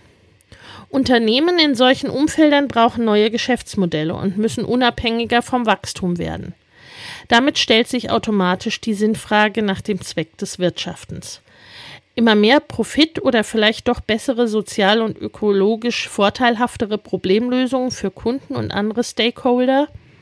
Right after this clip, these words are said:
Eins ist klar, das gemeinsame Überstehen der Krise verhilft zu einem neuen, achtsamen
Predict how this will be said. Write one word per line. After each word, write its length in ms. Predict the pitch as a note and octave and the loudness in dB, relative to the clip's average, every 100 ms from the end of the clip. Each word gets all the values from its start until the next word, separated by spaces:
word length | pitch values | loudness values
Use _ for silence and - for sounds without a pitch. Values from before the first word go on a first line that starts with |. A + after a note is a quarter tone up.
| _ - - - - - | _ -20 -20 -18 -16 0
Eins 240 | B3 C#4 | 0 2
ist 240 | D4+ - | -4 -4
klar, 280 | - A3+ F3+ | -2 2 2
das 220 | F3 F3+ | 0 -4
gemeinsame 720 | - G3 F#3 A3 C#4+ D#4+ D4+ | -2 0 2 2 4 4 4
Überstehen 800 | C#4 A3+ G#3+ G3 - G#3 G#3+ C#4+ | -2 0 0 0 -4 -2 -2 0
der 100 | A#3+ | -2
Krise 480 | F#3+ - A#3 C4+ C4+ | -2 -4 0 2 2
verhilft 560 | C#4 A3 F#3+ G#3 A3+ - | 0 -4 -2 -4 -4 -6
zu 120 | A3+ | -2
einem 200 | F3 E3+ | 0 0
neuen, 400 | E3 E3+ A#3+ - | 0 0 -2 -4
achtsamen 560 | F#3 - - A3 B3 | -8 -8 0 0 0